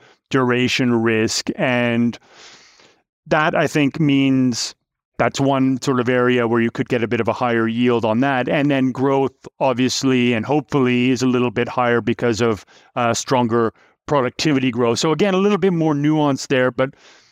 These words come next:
when it comes to talking about this higher for longer, and I think that's probably important to mention, but when we have these, uh, sort of more recently, we've had these kind of three hurdles or roadblocks.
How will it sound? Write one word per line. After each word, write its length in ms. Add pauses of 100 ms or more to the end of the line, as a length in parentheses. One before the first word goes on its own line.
when 140
it 80
comes 260
to 80
talking 320
about 240
this 120
higher 300
for 160
longer, 460
and 100
I 60
think 160
that's 160
probably 600
important 580
to 100
mention, 640
but 180 (720)
when 760 (440)
we 260
have 560 (300)
these, 500
uh, 460
sort 220
of 260
more 200
recently, 460
we've 140
had 180
these 140
kind 180
of 80
three 420
hurdles 760
or 160
roadblocks. 960